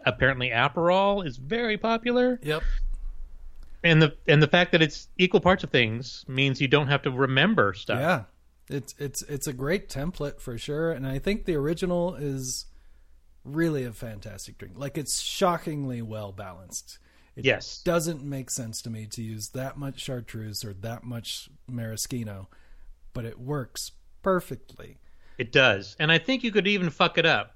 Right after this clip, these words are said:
Speaker 1: Like, if you go a little over or under on anything, for some reason in the glass, it still works.
Speaker 2: Yeah.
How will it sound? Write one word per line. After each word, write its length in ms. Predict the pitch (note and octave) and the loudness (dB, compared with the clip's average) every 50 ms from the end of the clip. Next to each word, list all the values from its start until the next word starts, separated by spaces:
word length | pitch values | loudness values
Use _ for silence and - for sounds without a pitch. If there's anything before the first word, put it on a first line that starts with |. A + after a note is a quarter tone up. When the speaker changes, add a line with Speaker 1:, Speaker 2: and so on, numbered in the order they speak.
| - _ - | -20 _ -4
Speaker 1:
Like, 300 | C3 C3 C3 - F3+ - - | -4 -2 -2 -4 -4 -4 -2
if 160 | D#3 C#3 - | -2 0 0
you 80 | F#3+ F3+ | 0 2
go 260 | D3+ F#3 F3+ F#3 F3+ | 6 8 8 8 8
a 40 | E3 | 6
little 240 | E3+ F3+ F3 F3 C#3+ | 6 6 6 6 8
over 400 | D#3 D#3+ E3+ E3+ E3 D3+ D3 C3+ | 8 8 8 8 6 4 6 6
or 60 | C#3+ | 6
under 280 | D3+ F3 D#3+ C#3 B2+ A#2+ | 4 6 6 6 6 6
on 160 | A#2+ B2+ B2+ | 6 4 2
anything, 640 | C3 C#3 D#3 D3+ - - A#2 A#2 A2+ A2+ A2+ A2+ - - - - - - - - - _ _ _ _ _ _ _ _ | 2 2 2 2 2 4 4 4 4 2 -2 -6 -8 -14 -20 -20 -20 -20 -20 -20 -20 _ _ _ _ _ _ _ _
for 240 | - - - - D#3+ | -20 -4 2 2 4
some 760 | - - - - F3+ E3+ F#3 F3 F3 F3 E3+ E3+ E3 E3 D#3+ | 4 4 4 4 6 6 6 6 4 2 2 2 2 2 2
reason 340 | D#3+ F3+ F#3 D3+ D3+ D#3 D3 | 2 2 0 0 0 2 2
in 120 | D3 D3 | 2 4
the 80 | C#3 C3 | 2 4
glass, 580 | B2+ D3 D#3 E3+ D#3+ C3 A#2+ A#2 A2+ - - - | 4 6 6 6 6 6 4 4 2 -2 -6 -6
it 120 | C3+ - | -8 -6
still 360 | - - - - D#3 D3 C3+ | -8 -4 0 2 2 4 4
works. 500 | A#2+ C3 D#3 D3 - - - - - - - | 2 2 2 2 0 -4 -10 -16 -20 -16 -12
Speaker 2:
Yeah. 320 | A#2+ A2+ A2+ A2+ A2 G2 | -8 -6 -6 -6 -6 -8